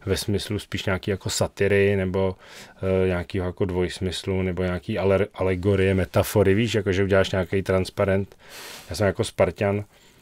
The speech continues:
ať se mi třeba slíbil, jak na tý hrál Slavě s tím Římem a udělali to A V Slavia, to mi prostě přijde, to je super, takhle to dělejte, ale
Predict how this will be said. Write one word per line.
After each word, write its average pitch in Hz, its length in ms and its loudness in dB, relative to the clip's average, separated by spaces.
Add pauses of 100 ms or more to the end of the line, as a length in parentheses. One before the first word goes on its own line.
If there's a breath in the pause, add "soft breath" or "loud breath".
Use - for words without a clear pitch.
(140 soft breath)
ať 101 140 -4
se - 120 0
mi 101 80 2
třeba 98 220 4
slíbil, 101 340 0
jak 101 180 0
na 98 100 0
tý 101 240 -4
hrál 98 260 0
Slavě 98 340 2
s - 60 -6
tím 104 200 0
Římem 101 420 0
a 104 80 2
udělali 101 480 4
to 104 200 4
A 95 100 6
V 101 120 4
Slavia, 104 720 4 (180)
to - 80 4
mi 127 120 6
prostě 147 260 2
přijde, 113 340 -2
to - 100 -2
je 123 80 4
super, 117 340 0
takhle 113 280 2
to 117 80 4
dělejte, 113 300 2
ale 101 240 4